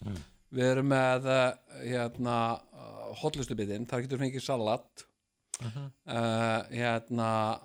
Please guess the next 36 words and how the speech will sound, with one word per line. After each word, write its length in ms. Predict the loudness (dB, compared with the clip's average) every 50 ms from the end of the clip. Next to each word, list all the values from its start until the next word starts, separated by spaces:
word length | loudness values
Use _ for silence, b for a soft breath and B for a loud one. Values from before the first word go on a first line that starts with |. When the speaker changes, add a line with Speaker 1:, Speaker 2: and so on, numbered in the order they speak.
| -12 -6
Speaker 2:
og 580 | -2 0 2 4 4 4 4 2 0 -2 -6 -10
síðan 340 | -8 -2 0 0 2 2 2
er 60 | 0 0
heimilismatur, 760 | 0 2 2 2 0 0 -2 -2 -4 -4 -2 -4 -4 -4 -6 -10 -12 -10
Speaker 1:
Mhm. 300 | -10 -8 -8 -8 -10 -12 -14 _ _ _ _ _ _ _ _ _ _ _ _ _ _ _ _ _ _ -16 -14 B B B B B B
Speaker 2:
það 80 | -2 -2
er 80 | -2 -2 -2
heilsa, 420 | -4 -2 -2 -4 -4 -4 -4 -4 -6 -8 -16 _ _
heimilismatur 840 | -4 -2 0 0 -2 -2 -2 -2 -2 -2 -2 -2 -4 -4 -4 -4 -6 -10 -18 _ _ -10
Speaker 1:
Mm. 160 | -8 -8 -10 B B B B B _ -6
Speaker 2:
og, 440 | -2 0 2 2 2 2 2 0 2
uh, 200 | 2 2 2 0 -2 -6 -8
og 100 | -8 -4
síðan 380 | 0 2 2 2 2 2 0 0
svona 300 | 0 2 2 2 2 0 0
hipp 220 | -2 -2 -4 -4 -6
og 60 | -8
kúl. 220 | -6 -6 -6 -8 -10 -16 -20 _ _ _ _ -20 -20 _ _ B B B B
Speaker 1:
Já. 100 | B -12 B -14 -8
Speaker 2:
Sem 160 | -2 0 2 4
sagt, 260 | 4 4 2 0 -2
Speaker 1:
Já, 220 | -8 -14 -12 -8
Speaker 2:
það 100 | -4 -2
er 40 | 0
svona 180 | 2 2 2 2
Speaker 1:
já. 40 |
Speaker 2:
þrískipt, 600 | 2 2 2 2 2 2 2 2 0 -4 -10 -10 -8
Speaker 1:
Ok. 180 | -8 -8 -8 -8
Speaker 2:
þú 140 | -6 -2 0
farið 260 | 2 2 0 0 0
beint 220 | -2 -2 -2 0
í 40 | 0
heilsufæðið 680 | 0 0 0 -2 0 2 2 4 4 4 4 2 0 -4 B B B B
Speaker 1:
Mm. 100 | -12 -12 -12 B -4
Speaker 2:
og, 380 | 0 2 4 4 4 4 4 4
uh, 220 | 4 4 4 2